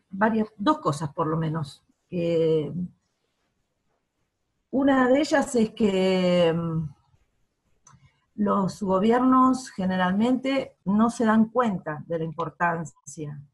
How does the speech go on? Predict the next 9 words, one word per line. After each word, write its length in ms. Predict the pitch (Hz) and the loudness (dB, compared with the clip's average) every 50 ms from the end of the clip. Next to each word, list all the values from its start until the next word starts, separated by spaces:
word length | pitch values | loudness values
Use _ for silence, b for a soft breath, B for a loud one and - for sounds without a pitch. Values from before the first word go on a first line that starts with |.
| _ | _
de 200 | _ 143 156 156 | _ -10 -8 -8
la, 440 | 151 151 147 147 143 143 143 143 143 143 B B B B B B _ _ _ _ _ _ _ _ | -6 -6 -6 -6 -6 -4 -4 -6 -6 -8 B B B B B B _ _ _ _ _ _ _ _
eh, 720 | 170 156 156 160 156 156 160 151 147 147 143 - - - _ _ | -6 -4 -4 -4 -4 -4 -4 -6 -6 -8 -12 -14 -20 -20 _ _
de 220 | 165 151 160 160 | -12 -10 -8 -6
la 680 | 156 160 160 160 160 160 156 156 156 156 156 156 156 - 151 | -6 -6 -4 -4 -4 -4 -4 -4 -6 -6 -8 -10 -10 -10 -10
necesidad 720 | 156 165 170 156 143 - 165 151 - 175 165 185 190 185 | -8 -6 -6 -6 -8 -8 -10 -10 -8 -8 -6 -4 -4 -4
de 60 | 185 | -4
la 80 | 170 175 | -6 -8
existencia 1080 | 165 170 175 - - 147 - - _ - 160 165 170 156 - - - 143 143 147 - | -8 -10 -14 -18 -18 -18 -20 -14 _ -8 -8 -8 -8 -10 -12 -10 -10 -8 -8 -8 -10